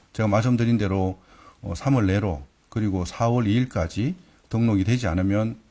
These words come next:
어, 금년 상반기에는 더 이상 수련을 받을 수가 없습니다. 그러면 이제 하반기, 예, 구월 달에, 어, 수련을, 어, 자리가 있으면 받을 수 있을 것이고요.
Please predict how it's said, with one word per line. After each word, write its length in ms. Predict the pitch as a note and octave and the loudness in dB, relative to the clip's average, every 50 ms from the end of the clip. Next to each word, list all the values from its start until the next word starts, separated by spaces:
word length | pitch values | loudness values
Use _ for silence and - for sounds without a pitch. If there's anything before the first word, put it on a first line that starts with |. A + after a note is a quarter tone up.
| _ _ - _ _ _ - | _ _ -20 _ _ _ -14
어, 360 | - - - - - - - - - - G2 F#2 F#2+ F#2+ _ _ _ _ _ _ _ _ | -12 -12 -10 -10 -12 -12 -14 -16 -18 -18 -18 -20 -20 -20 _ _ _ _ _ _ _ _
금년 280 | - G2+ G2+ G#2 A#2+ B2 | 0 2 2 4 4 2
상반기에는 840 | - G#2+ B2 B2+ B2+ C3 C3 C3+ A#2+ G#2+ F#2+ F#2 G2+ G#2+ G#2+ A2 - - - - | 0 0 2 2 4 4 2 2 2 2 0 0 0 0 -2 -4 -8 -14 -18 -6
더 100 | - G#2 | -4 -4
이상 200 | G#2 - A2+ G2+ | -2 -2 -2 -4
수련을 320 | - - D3 C3+ A#2 G2+ F2+ | -2 -2 -2 -2 -2 -2 -2
받을 180 | G#2+ G#2+ G2 | -4 -4 -6
수가 180 | - - E2+ E2 | -8 -8 -6 -6
없습니다. 420 | E2 - - F2+ D#2+ D#2+ - - - _ _ _ _ _ _ _ _ _ _ _ - _ _ _ _ _ _ _ _ _ _ | -6 -6 -8 -10 -10 -10 -12 -18 -20 _ _ _ _ _ _ _ _ _ _ _ -20 _ _ _ _ _ _ _ _ _ _
그러면 480 | - - B2 A#2+ G#2+ G#2+ A2+ A#2 A2+ G#2+ | -6 -2 0 0 2 2 2 2 2 2
이제 340 | G2+ F2+ - F2+ E2 D#2 D#2+ - | 0 0 -2 -2 -4 -4 -6 -8
하반기, 680 | - - C3+ B2+ C#3+ C#3+ C#3+ C#3 - E2+ E2+ G#2+ - - _ _ _ _ _ - | -6 -4 0 2 4 4 4 4 2 -2 -4 -4 -6 -10 _ _ _ _ _ -12
예, 100 | - F2 | -10 -10
구월 360 | F2+ - - A2+ B2 C3 B2+ - | -10 -4 0 2 2 2 2 0
달에, 440 | G#2+ F#2+ F#2 F#2+ G2 G2 G2+ G2+ - - | -2 -2 -2 0 -2 -2 -4 -4 -8 -10
어, 340 | F#2 F#2+ E2+ E2+ E2 F2 E2+ _ _ _ _ _ _ _ _ _ _ _ _ - | -10 -10 -10 -8 -10 -12 -14 _ _ _ _ _ _ _ _ _ _ _ _ -18
수련을, 520 | - - A#2+ A2 G2+ F#2 E2+ D#2+ D#2 D#2+ F2+ - - - | -6 -4 -2 0 0 0 0 -2 -4 -6 -10 -14 -16 -16
어, 380 | - D2+ D2 C#2 - - - _ _ _ _ _ _ _ _ _ _ - _ _ _ _ _ _ _ - | -14 -14 -12 -14 -14 -16 -20 _ _ _ _ _ _ _ _ _ _ -20 _ _ _ _ _ _ _ -6
자리가 320 | - B2 D3+ C#3+ A2 A2 | -2 0 2 2 2 0
있으면 340 | E2 - A2 G#2 F2+ E2 E2 | 0 0 -2 -2 -2 -2 -2
받을 240 | - G#2+ G#2 G2+ F#2 | -2 -2 -2 -2 -2
수 180 | - F2+ D#2+ | -4 -6 -8
있을 180 | E2 - G#2 - | -6 -6 -6 -6
것이고요. 440 | - D2 - - - F2 F#2 A2 | -6 -8 -12 -10 -10 -10 -10 -10